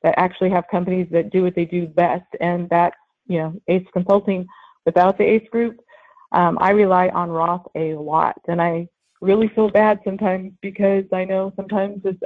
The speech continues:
after hours, I, 'cause East Coast, West Coast. Um, but you guys, I'm very confident when I go to look to bid a project, knowing that I can always call you for field assistance, um, administrative assistance,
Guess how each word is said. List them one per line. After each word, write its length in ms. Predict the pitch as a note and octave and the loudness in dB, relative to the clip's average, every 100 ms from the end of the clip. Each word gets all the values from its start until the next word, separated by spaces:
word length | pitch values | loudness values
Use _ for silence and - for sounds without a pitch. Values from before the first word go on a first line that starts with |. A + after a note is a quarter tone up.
| - | 0
after 320 | F3 - A#3 | 0 2 2
hours, 540 | A#3+ A#3+ A#3 A#3 A#3+ A#3 | 4 4 2 2 0 -2
I, 240 | E3+ C4 C4 _ F3+ F3+ | -12 -12 -20 _ -14 -12
'cause 100 | F3 _ _ _ | -14 _ _ _
East 180 | G3+ G3 | -8 -2
Coast, 180 | A3+ G3+ A3 | 0 0 2
West 200 | A3+ A3 | 2 2
Coast. 300 | A3 F3 F3+ - - - - - - - - | 0 0 0 -8 -16 -20 -20 -20 -20 -4 2
Um, 420 | G3 F3+ E3+ E3+ _ | 4 4 -2 -10 _
but 220 | F3+ G3 | 0 0
you 120 | G#3 | 0
guys, 420 | A3 A#3 A3+ A3+ A3 - - | 2 4 4 2 -2 -10 -6
I'm 160 | F#3+ | -4
very 200 | G3+ A3+ | -2 -2
confident 680 | A3 - G3+ G#3 A3+ A#3 A3+ | -4 -6 -4 -2 -4 -4 -4
when 160 | F#3 F3+ | -4 -2
I 80 | |
go 240 | F3 F3 F3+ | 0 0 0
to 160 | F#3 | -2
look 360 | E3 E3 F3 G#3+ _ _ _ _ - | -6 4 4 4 _ _ _ _ -8
to 80 | |
bid 220 | F3 F3+ G3 | 4 4 4
a 40 | |
project, 520 | G#3+ A3 A3 A#3+ A#3 - | 4 2 4 0 0 -6
knowing 460 | F#3 F#3 F#3+ F#3 | -2 0 -2 -4
that 320 | F3 E3+ E3+ | -4 -4 -2
I 80 | F3 | -4
can 160 | F3 F3 | -6 -4
always 240 | F3 F#3 F#3 | -2 -2 -2
call 160 | G3+ F3+ | 0 0
you 320 | F3 E3+ E3+ - | -2 -4 -8 -2
for 320 | E3+ E3+ E3 _ | -2 -2 -4 _
field 220 | F#3+ G3 | 2 2
assistance, 640 | G3 - F#3+ - F#3+ F#3 - _ _ _ _ _ _ - | -2 -6 -6 -4 -2 -2 -8 _ _ _ _ _ _ -4
um, 340 | E3 D#3+ E3 | -2 -2 -4
administrative 640 | E3 F3+ F#3+ F#3+ G3 F#3 F3+ | -2 0 0 0 0 0 -2
assistance, 720 | F3+ F#3 F#3 - F#3 F3+ F3+ | -4 -4 -4 0 0 0 -6